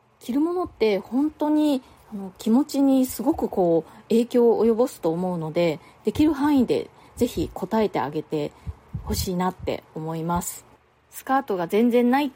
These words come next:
言ったら一緒に買いに行ってくれるお母さん、いいな。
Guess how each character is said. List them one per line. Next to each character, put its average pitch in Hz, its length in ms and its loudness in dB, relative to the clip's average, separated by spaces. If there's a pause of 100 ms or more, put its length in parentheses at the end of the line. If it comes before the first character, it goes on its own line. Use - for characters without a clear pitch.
言 175 100 0
っ - 20 -14
た - 180 -2
ら 165 100 -2
一 185 100 -6
緒 202 160 -2
に 220 120 2
買 247 200 0
い 233 40 6
に 233 120 4
行 233 80 2
っ - 40 -16
て - 80 -2
く 202 120 -2
れ 180 100 0
る - 140 -4
お 180 60 -8
母 - 180 2
さ 156 200 -4
ん、 - 80 -10 (380)
い 208 120 -2
い - 20 0
な。 180 460 0